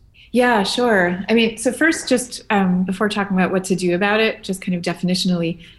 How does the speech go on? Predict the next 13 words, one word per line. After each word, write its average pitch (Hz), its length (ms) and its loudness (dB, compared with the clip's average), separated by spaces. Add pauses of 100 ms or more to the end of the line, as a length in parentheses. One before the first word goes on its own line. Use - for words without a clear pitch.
(120)
social 262 320 0
anxiety 240 840 2 (100)
is 214 120 0
actually 277 400 0
different 196 480 -2
from 175 160 -4
introversion. 170 880 -4
Um, 180 320 -4 (220)
introversion 196 420 2
is 180 140 2
much 170 200 -2
more 165 220 -2
just, 160 280 -8